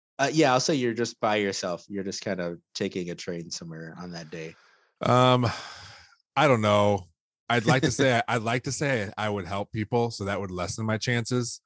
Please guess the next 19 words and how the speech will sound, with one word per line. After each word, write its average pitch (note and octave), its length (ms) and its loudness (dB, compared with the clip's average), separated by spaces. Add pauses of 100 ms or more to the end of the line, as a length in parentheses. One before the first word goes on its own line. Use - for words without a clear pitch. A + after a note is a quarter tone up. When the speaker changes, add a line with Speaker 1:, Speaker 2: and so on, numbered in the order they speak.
(280)
Speaker 1:
Mm-hmm. G#2 320 -6 (160)
Speaker 2:
But G2+ 240 0
I'm, A#2 260 2 (180)
I, F2+ 560 -2 (180)
I'm, G#2+ 240 0
I, A#2+ 260 0 (160)
I C#3+ 100 6
won't, G3 320 4 (220)
I D3 60 4
don't G3+ 140 2
think F#3 140 4
I D#3 80 8
would A#2 200 4
hurt - 480 -4
people E2+ 440 -12
like F2+ 240 -6
that F2 160 -6
jackass F2+ 500 -4
did, D#2 300 -8